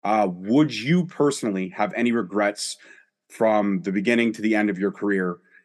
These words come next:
that something that you didn't take, an opportunity that you didn't take, a booking that you might not have been able to make? Is there anything you look back on thinking, like,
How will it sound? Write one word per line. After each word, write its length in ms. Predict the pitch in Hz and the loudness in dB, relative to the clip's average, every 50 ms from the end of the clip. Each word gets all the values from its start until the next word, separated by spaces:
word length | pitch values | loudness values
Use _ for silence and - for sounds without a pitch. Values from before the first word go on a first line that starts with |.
| _ _ | _ _
that 420 | 87 87 107 101 101 101 - _ _ | -4 -2 0 2 2 0 -2 _ _
something 400 | _ - - 120 113 95 117 107 101 | _ -4 -2 -2 -2 0 0 0 0
that 200 | 104 98 98 92 | 0 -2 -2 -4
you 100 | 101 92 | -6 -4
didn't 280 | - 120 110 113 107 | -2 0 0 0 0
take, 200 | - 123 117 - | 0 -2 -2 0
an 80 | 101 110 | 0 2
opportunity 540 | 123 123 - 117 101 - - 135 127 123 113 | 2 2 2 0 -6 -4 -4 0 0 2 2
that 100 | 110 104 | 2 2
you 80 | 98 | 0
didn't 240 | 92 104 104 92 87 | 0 -2 -2 -2 -6
take, 320 | - - 107 98 92 87 | -6 -4 -2 -2 -2 -4
a 100 | 87 85 - _ _ | -6 -10 -12 _ _
booking 300 | - 139 - - 120 117 | 0 0 0 0 -2 -2
that 160 | 110 107 104 | 0 0 -2
you 100 | 104 104 | -2 -4
might 220 | 95 107 107 107 104 | -2 0 0 0 0
not 120 | 104 101 | -2 -4
have 80 | 101 85 | -4 -4
been 120 | 95 104 | -4 -4
able 180 | 101 95 101 90 | -4 -4 -6 -6
to 80 | 80 | -6
make? 460 | 90 95 95 95 95 92 85 - - _ - - - - _ - | -6 -4 -4 -2 -4 -4 -6 -10 -18 _ -20 -20 -20 -20 _ -6
Is 100 | 104 104 | -2 2
there 80 | 131 | 2
anything 240 | 139 143 131 135 123 | 2 2 2 2 2
you 80 | 127 117 | 2 2
look 160 | 120 104 - | 2 0 2
back 280 | 127 113 117 120 - | 0 0 0 0 0
on 160 | 127 120 117 104 | 0 0 0 0
thinking, 220 | 113 113 107 113 | -2 -2 -2 0
like, 200 | 107 107 98 - | -2 -2 -2 -4